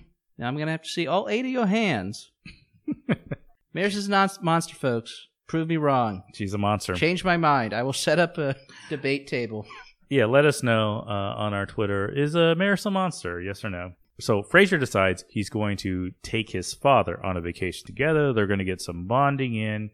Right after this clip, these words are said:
Speaker 1: So Frasier invites the dad. The dad is into it. He's like, "Okay, let's do it." And so Frasier seems somewhat surprised that the father said yes so quickly. And the father goes into the kitchen with Daphne,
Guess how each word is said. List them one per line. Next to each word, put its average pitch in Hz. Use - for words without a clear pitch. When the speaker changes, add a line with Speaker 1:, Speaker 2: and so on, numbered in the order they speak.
Speaker 1:
So -
Frasier 135
invites 156
the 127
dad. 117
The -
dad 123
is 92
into 170
it. 214
He's 117
like, 107
"Okay, 131
let's 160
do 220
it." -
And 107
so 95
Frasier 131
seems 107
somewhat 127
surprised 127
that -
the -
father 104
said 92
yes 139
so 98
quickly. 190
And 101
the -
father 120
goes 110
into 101
the 87
kitchen 147
with 95
Daphne, 156